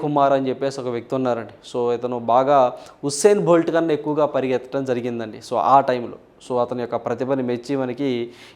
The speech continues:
అయితే Sports Authority of India ఇతన్ని ఇంటర్నేషనల్ ప్లేయర్గా చేయాలి అనే ఉద్దేశంతో అప్పుడు వార్తలు కూడా వచ్చాయండి. So, అందువల్ల ఈ కంబాలా పోటీస్ అనేవి ఏ రాష్ట్రంలో బాగా ఫేమస్ అంటే కర్ణాటక అని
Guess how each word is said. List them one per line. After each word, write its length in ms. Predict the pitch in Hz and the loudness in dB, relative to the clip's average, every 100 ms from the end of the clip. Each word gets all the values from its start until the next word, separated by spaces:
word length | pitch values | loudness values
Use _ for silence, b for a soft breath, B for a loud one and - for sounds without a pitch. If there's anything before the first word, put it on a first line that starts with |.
| - | -4
అయితే 200 | 135 143 - | -2 -2 -4
Sports 340 | - 151 160 - 127 | -2 0 0 -4 -6
Authority 480 | 135 165 165 165 165 | 2 2 2 2 2
of 100 | 147 143 | 2 -2
India 240 | 135 143 135 120 123 | -2 0 0 -2 -6
ఇతన్ని 280 | 135 127 123 | -6 -6 -8
ఇంటర్నేషనల్ 500 | 117 143 143 135 131 131 | -6 -4 -4 -6 -8 -6
ప్లేయర్గా 340 | 127 127 127 120 - | -6 -4 -6 -6 -6
చేయాలి 340 | 123 139 143 139 | 0 2 2 0
అనే 100 | 127 120 | -2 -6
ఉద్దేశంతో 520 | 123 113 120 117 123 113 B B 127 | -8 -8 -10 -6 -8 -8 B B -6
అప్పుడు 200 | 139 117 117 | -2 2 4
వార్తలు 320 | 131 - 151 147 | 4 4 4 4
కూడా 100 | 131 | 2
వచ్చాయండి. 460 | - 120 110 107 - _ b b - | -4 -8 -8 -14 -20 _ b b -6
So, 40 | 131 | -4
అందువల్ల 260 | 123 131 151 139 | 0 2 2 0
ఈ 20 | 127 | -2
కంబాలా 440 | 123 131 151 165 160 165 | -6 -2 4 6 6 2
పోటీస్ 320 | 151 143 143 | -2 -4 -4
అనేవి 220 | 139 135 120 117 | -4 -4 -4 -2
ఏ 20 | 156 | 4
రాష్ట్రంలో 400 | 160 165 151 147 143 135 | 4 4 -2 0 2 0
బాగా 180 | 135 131 | 0 -4
ఫేమస్ 260 | 131 127 123 | -6 -6 -8
అంటే 120 | 120 120 | -10 -8
కర్ణాటక 360 | 113 120 135 131 | -6 -2 0 0
అని 80 | 127 | -4